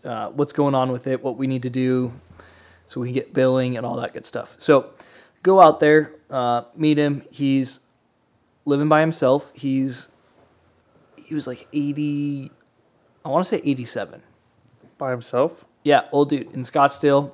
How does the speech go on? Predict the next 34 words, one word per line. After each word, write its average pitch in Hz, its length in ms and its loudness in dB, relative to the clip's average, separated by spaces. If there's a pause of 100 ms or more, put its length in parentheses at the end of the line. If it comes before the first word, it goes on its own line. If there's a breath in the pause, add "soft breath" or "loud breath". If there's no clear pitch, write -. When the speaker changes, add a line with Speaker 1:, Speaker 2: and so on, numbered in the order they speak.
(180)
Speaker 1:
Um, 123 360 -2
pretty 147 200 0
nice 143 240 0
house. 127 400 0 (2000 loud breath)
Uh, 123 520 -2
start, - 320 0
he's 139 400 -8
walking 143 320 4
us 139 100 -6
through 143 240 0
the 127 80 -8
things 135 240 -6
that - 100 -12
he 143 120 -10
had. 131 240 2
I 123 80 -2
think 135 200 -8
we 147 60 -2
were 139 60 0
able 131 160 -2
to 131 80 0
address 123 320 -4
a 139 40 -8
couple 131 220 -4
of 123 80 -4
them 127 200 -2
while 123 180 0
we 123 100 -4
were 120 100 -6
there. 120 360 -2 (440 loud breath)
But 131 320 2 (340)
he's 170 280 -6
got 214 240 -2
pictures - 720 -8